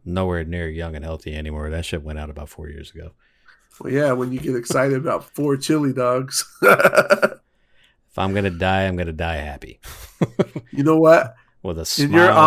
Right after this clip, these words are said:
Speaker 2: honor, I
Speaker 1: on
Speaker 2: will
Speaker 1: my <laughs>
Speaker 2: bury you with those, those bacon, the barbecue dogs.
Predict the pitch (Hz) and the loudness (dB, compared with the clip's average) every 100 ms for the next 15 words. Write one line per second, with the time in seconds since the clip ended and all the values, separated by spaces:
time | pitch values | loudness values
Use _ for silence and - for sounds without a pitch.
0 | 165 170 180 165 175 175 190 - 160 165 | 8 8 8 10 10 8 6 6 6 8
1 | 160 156 151 143 139 156 139 - _ _ | 6 4 2 0 -2 -2 -2 -8 _ _
2 | 156 139 113 139 139 147 131 135 135 _ | -8 -8 -6 -6 -6 -8 -8 -8 -10 _
3 | _ _ _ _ _ - 143 131 - 127 | _ _ _ _ _ -2 -2 -2 -6 -6
4 | 123 123 139 - | -4 -6 -6 -14